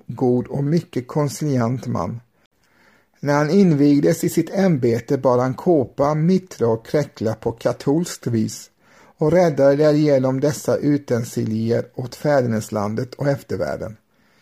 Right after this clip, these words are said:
I hans företrädares kyrkoordning står nämligen ingenting om mittra och kräckla.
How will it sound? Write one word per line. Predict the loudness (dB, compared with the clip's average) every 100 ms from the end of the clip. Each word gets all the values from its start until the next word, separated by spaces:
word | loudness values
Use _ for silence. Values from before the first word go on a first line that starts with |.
| _ _ _
I | -2
hans | 0 2 0 0
företrädares | 2 4 4 2 0 0 2 0 0 -4 -4
kyrkoordning | 0 0 0 0 0 0 -4
står | -4 -4 -2
nämligen | 0 0 -2 -4 -2
ingenting | 0 2 0 -2 -2 0 -2
om | -2
mittra | -2 -4 -2 0
och | 0
kräckla. | -2 -4 -4 -10 -10